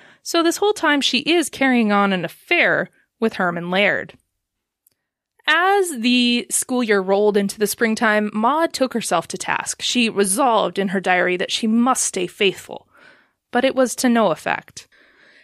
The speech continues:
Yes, both Maud and Herman behaved badly this summer. Maud was still secretly engaged to Edwin,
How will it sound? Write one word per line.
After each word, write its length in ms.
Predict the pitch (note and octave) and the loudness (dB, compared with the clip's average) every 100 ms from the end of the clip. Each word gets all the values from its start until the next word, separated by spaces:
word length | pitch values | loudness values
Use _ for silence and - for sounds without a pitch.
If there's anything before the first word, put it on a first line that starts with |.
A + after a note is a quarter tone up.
| _ | _
Yes, 460 | A#3 A3+ D4+ F4+ - | -4 0 0 0 -2
both 300 | B3 C4+ B3+ | 0 0 0
Maud 340 | A#3+ C#4+ E4 | 0 2 0
and 280 | D4 C4+ D4 | 0 0 0
Herman 380 | A#3+ A#3+ B3 A3+ | 0 0 0 -2
behaved 680 | G3 G3 - A3 A3+ G3+ - | -4 -8 -2 -2 -2 -4 -2
badly 400 | F#3+ G3+ F#3+ E3 | 0 0 -2 -4
this 200 | E3 - | -4 -4
summer. 420 | - A2 - - _ _ - _ _ - | -6 -6 -8 -12 _ _ -20 _ _ -4
Maud 400 | G#3+ A3+ D4 D#4+ | 0 2 2 2
was 160 | C#4 - | 0 -2
still 500 | - - A#3+ C4+ C#4+ | -2 0 2 2 0
secretly 560 | - A#3 B3 A3+ A#3 | -2 -2 0 0 0
engaged 500 | G#3+ G3+ F#3+ F#3 - | 0 0 0 0 -4
to 120 | - | -2
Edwin, 380 | B3 C4+ C#4 C#4 | 0 2 0 -2